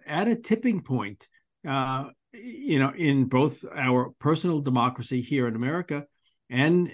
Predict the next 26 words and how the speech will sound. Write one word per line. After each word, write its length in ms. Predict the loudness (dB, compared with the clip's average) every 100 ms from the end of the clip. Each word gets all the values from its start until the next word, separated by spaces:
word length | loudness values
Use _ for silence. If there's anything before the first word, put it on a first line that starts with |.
| -4
and 260 | 0 0
globally. 560 | 2 2 2 2 -2 -6 _ _ -6
And 300 | -2 0 0
how 200 | 0 4
this 200 | 2 2
plays 400 | 0 2 2 2
out 380 | 0 0 -4 _ _ _ _ _ _
is 420 | 2 4 2 -2 -14 _ 0
gonna 240 | 2 4
be 120 | 0
complicated. 680 | 0 0 0 0 -2 -2 -6 -12 -4
And 220 | 0 0
the 40 |
question 640 | 2 4 4 6 6 4 -2 -20 -20 _ -4
that 100 | 0
I 160 | 2
have 400 | 2 0 0 -2
from 180 | -4 -4
a 60 | -4
domestic 560 | 0 2 2 0 -4
policy 340 | -2 -4 -2 -6
standpoint 640 | -4 -4 -4 -4 -4 -2
is 460 | 2 4 4 0 -6 _ _ _ _ _ _ _ _
whether 400 | -2 2 4 4
or 80 | 4
not 340 | 2 0 -2